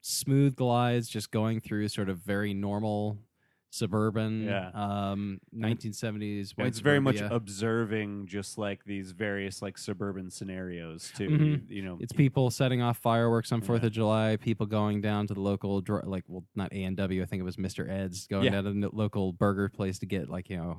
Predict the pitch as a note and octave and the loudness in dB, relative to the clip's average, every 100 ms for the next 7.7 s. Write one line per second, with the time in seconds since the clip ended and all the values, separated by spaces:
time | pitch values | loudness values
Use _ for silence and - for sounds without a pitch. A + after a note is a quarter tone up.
0 | - F#2 - G#2+ G2 F#2+ - - - A2 | -10 -14 -2 2 2 2 -4 -16 -6 -6
1 | - - B2 A2+ A2 G#2+ G#2+ F#2+ G#2 G#2 | -6 0 2 4 4 4 2 2 4 2
2 | G2 - - - G2 - G#2 - G#2 G#2 | 0 -2 -2 0 -2 0 -2 0 0 2
3 | G2 G2 G#2 - A2 G2+ F#2 F#2+ G2 G2 | 2 0 -4 -2 2 2 2 2 4 4
4 | G2 G2 G2+ - - D#2 G#2 - D3+ E3+ | 4 4 2 -4 -6 -2 0 6 6 6
5 | D3 C#3+ D3+ B2 A#2+ A2 G2+ A2 - G#2+ | 6 6 8 6 4 2 2 0 0 0
6 | F#2+ G2 A2 G#2+ - F#2 F2+ F#2+ F#2 G2 | 2 2 2 0 0 0 2 0 0 -2
7 | G#2 F2 G2 F2+ G#2 F#2 F2 | -2 -4 -2 -2 -2 -4 -4